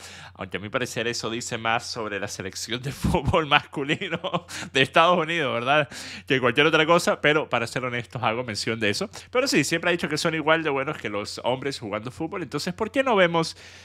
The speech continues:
por qué no vemos algunos de los highlights de este partido? Aquí tenemos en rojo al equipo de Wrexham y tenemos el tercer minuto del partido en curso. Miren.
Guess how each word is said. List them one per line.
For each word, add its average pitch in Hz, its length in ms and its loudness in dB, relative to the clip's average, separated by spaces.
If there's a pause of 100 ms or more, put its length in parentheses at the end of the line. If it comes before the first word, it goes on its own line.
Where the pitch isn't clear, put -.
(320)
por 175 160 0
qué 208 140 2
no 214 80 2
vemos 175 260 2
algunos 135 320 -2
de 113 80 -2
los 92 140 -2 (180)
highlights 90 560 -2
de 87 80 -8
este - 200 -12
partido? - 360 -12
Aquí 139 160 0
tenemos 160 400 2
en 117 80 2
rojo 147 340 4
al 120 80 2
equipo 120 320 -4
de 98 120 0
Wrexham 196 540 0 (500)
y 110 100 -4
tenemos 113 460 0
el 98 100 -4
tercer 185 420 -2
minuto 156 540 -2
del 92 180 -4
partido 95 540 -4
en 92 140 -12
curso. 87 340 -12
Miren. 110 260 -4